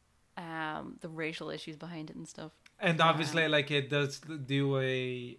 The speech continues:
Speaker 2: a, a nice point of balancing out the fact that we didn't mention also that it's, like, it's only black men's voices that is, like, the civil rights movement.
Speaker 1: Yeah.
Speaker 2: It's like you,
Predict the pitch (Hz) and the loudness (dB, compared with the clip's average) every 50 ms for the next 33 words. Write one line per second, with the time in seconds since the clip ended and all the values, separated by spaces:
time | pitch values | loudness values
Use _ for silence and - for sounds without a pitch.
0 | _ _ - 139 131 131 131 - 147 135 135 139 143 143 135 127 - - - _ | _ _ -8 -6 -6 -6 -6 -6 -6 -4 -2 -2 -2 -2 -2 -4 -6 -10 -18 _
1 | _ - - 139 139 139 135 135 139 127 131 135 135 131 135 135 131 - 143 135 | _ -10 -4 -2 0 0 0 0 -2 -2 0 0 0 0 0 -2 -4 -4 -4 -2
2 | 131 131 131 131 131 - 135 135 - 143 135 135 139 135 131 131 131 139 139 131 | 0 0 0 0 -2 -4 -8 -4 -2 -4 -2 -2 -2 -2 -2 -2 -4 -6 -6 -4
3 | 135 135 135 - 143 135 135 131 - 147 139 139 147 131 139 127 120 127 127 120 | -4 -4 -4 -4 -4 -4 -4 -4 -6 -6 -6 -6 -4 -4 -4 -4 -4 -4 -6 -6
4 | - - - _ _ _ _ _ - - - 143 135 131 131 117 117 135 131 135 | -8 -12 -20 _ _ _ _ _ -12 -4 2 4 6 6 4 4 4 4 4 4
5 | 147 147 - - - - _ - 131 135 131 131 139 143 160 156 143 135 127 135 | 4 2 0 -12 -18 -20 _ -10 -8 -4 -2 0 0 0 0 0 -2 -2 -2 0
6 | 135 135 131 135 - 123 117 113 - 135 123 123 123 120 - 139 131 123 117 - | 0 0 0 -2 -4 -8 -8 -6 -6 -6 -6 -4 -6 -6 -4 -4 -6 -4 -4 -6
7 | 139 131 - 139 127 131 131 131 131 127 127 - 135 135 135 131 131 135 131 123 | -6 -2 -2 -2 -2 0 0 0 0 -2 -2 -4 -6 -4 -4 -4 -4 -6 -8 -8
8 | 117 - - - - - _ _ _ _ _ _ - - 202 196 196 196 185 185 | -10 -16 -20 -20 -20 -20 _ _ _ _ _ _ -12 -10 -8 -8 -8 -8 -10 -10
9 | 185 185 180 _ _ _ _ _ _ _ - - _ _ _ _ _ _ - _ | -10 -12 -12 _ _ _ _ _ _ _ -20 -20 _ _ _ _ _ _ -20 _
10 | _ _ _ _ _ _ _ - - 139 131 127 - - 139 131 127 123 123 120 | _ _ _ _ _ _ _ -6 -2 0 0 0 -2 0 0 2 2 2 0 -4